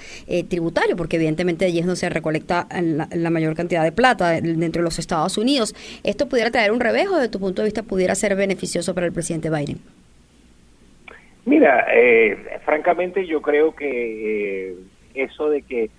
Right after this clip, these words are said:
Speaker 2: los demócratas necesariamente gastan más y quieren subir los impuestos porque sí, es francamente, eh, algo que es más mítico que realidad. La realidad es que los republicanos,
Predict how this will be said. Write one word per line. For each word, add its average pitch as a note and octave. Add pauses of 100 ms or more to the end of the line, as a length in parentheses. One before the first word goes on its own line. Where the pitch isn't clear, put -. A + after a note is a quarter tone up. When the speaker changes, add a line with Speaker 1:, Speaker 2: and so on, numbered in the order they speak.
(240)
Speaker 2:
los A#2+
demócratas B2+
necesariamente B2+
gastan A2+
más A#2+ (180)
y A2+
quieren A#2
subir G#2+
los A#2+
impuestos A2+
porque G#2+
sí, A2+ (320)
es A2+
francamente, A3
eh, -
algo A2
que G2+
es F#2+
más G#2+
mítico A2
que A2+
realidad. G2
La F2+
realidad G2
es A2
que C#3
los C3
republicanos, A#2+